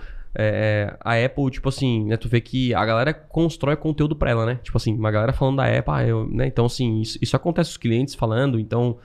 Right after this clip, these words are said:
o conteúdo não vai vir só de você, né? Então tem muita gente que cria conteúdo sobre conversão, faz, né, a gente faz palestra, entrevista, tudo isso rola. Então, quando você tem cliente satisfeito, uma base, e, mas a grande sacada é:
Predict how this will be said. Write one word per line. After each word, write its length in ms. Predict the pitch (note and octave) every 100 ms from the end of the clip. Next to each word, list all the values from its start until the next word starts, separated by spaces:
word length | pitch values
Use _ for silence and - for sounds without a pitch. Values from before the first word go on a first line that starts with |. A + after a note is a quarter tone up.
| - - -
o 120 | -
conteúdo 380 | C#3 C3+ C#3 D3
não 160 | D3+
vai 160 | C#3+ C#3+
vir 180 | A#2+ A#2+
só 280 | - A2+
de 160 | A2+ G#2+
você, 440 | G#2+ A2+ - G#2+
né? 200 | G#2 A2+ - - -
Então 160 | A2+
tem 100 | A2+
muita 200 | A#2+ B2+
gente 120 | C3+ -
que 80 |
cria 180 | D3 C#3+
conteúdo 460 | C#3+ D3+ D#3 D3 E3
sobre 240 | - E3+
conversão, 420 | F3 G3+ G#3 F#3+
faz, 300 | - G#2+ A2 - -
né, 200 | - A2+
a 20 |
gente 160 | G#2+ -
faz 160 | A2 -
palestra, 500 | B2+ D3 C#3 B2 A2
entrevista, 840 | A2 C3+ C#3 C3 - - A2 G#2 - - - -
tudo 180 | A#2 B2
isso 180 | - C#3+
rola. 540 | C3 A#2+ C3 D#3 - - -
Então, 240 | A#2 C3+ B2+
quando 180 | C3 B2
você 60 |
tem 140 | B2 A2+
cliente 160 | A2+
satisfeito, 480 | A2+ - D3 C3+ C3+
uma 140 | A2
base, 640 | A2 A#2+ B2 A#2+ A2+ A2+ A2 - - -
e, 360 | A#2 A#2 A#2 -
mas 180 | A#2 B2+
a 60 |
grande 200 | B2 D3+
sacada 380 | - C#3+ C3+ A2
é: 140 | G#2+